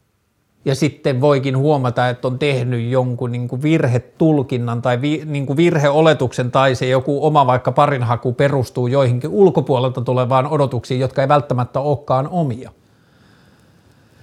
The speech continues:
Et esimerkiksi semmonen niinku freak, niinku fly your freak flag high ajatus siitä, että uskaltaako esimerkiksi olla tarpeeksi rehellinen itselleen siitä, että millaista elämää haluaa elää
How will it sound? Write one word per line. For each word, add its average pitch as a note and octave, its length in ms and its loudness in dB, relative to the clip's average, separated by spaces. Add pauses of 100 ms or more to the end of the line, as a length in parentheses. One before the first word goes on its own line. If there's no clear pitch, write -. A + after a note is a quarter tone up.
(160)
Et D3 180 2
esimerkiksi C3 720 0
semmonen C3 400 -2
niinku C3 200 -4
freak, C#3 320 -2 (340)
niinku C#3+ 320 -2
fly D3+ 340 4
your C3 140 2
freak C3+ 300 -2 (340)
flag B2 300 0
high B2 500 2
ajatus B2+ 520 0
siitä, D#3+ 440 2
että C3+ 540 0 (760)
uskaltaako D3 580 2
esimerkiksi C#3 540 -4
olla C#3+ 120 2
tarpeeksi C3+ 580 0
rehellinen B2+ 540 0
itselleen A#2 560 -6
siitä, B2+ 320 -6
että A2+ 140 -4
millaista B2 560 -2
elämää B2+ 440 2
haluaa A#2+ 440 4
elää B2 580 4